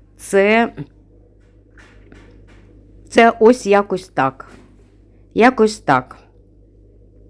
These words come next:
Одним словом, коли чуєш твердження,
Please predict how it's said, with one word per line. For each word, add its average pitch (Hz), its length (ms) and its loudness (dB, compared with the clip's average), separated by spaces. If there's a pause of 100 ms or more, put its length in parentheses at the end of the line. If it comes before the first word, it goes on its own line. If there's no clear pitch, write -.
(1200)
Одним 247 400 4
словом, 226 440 0
коли 220 280 0
чуєш 233 420 -2
твердження, 165 760 -4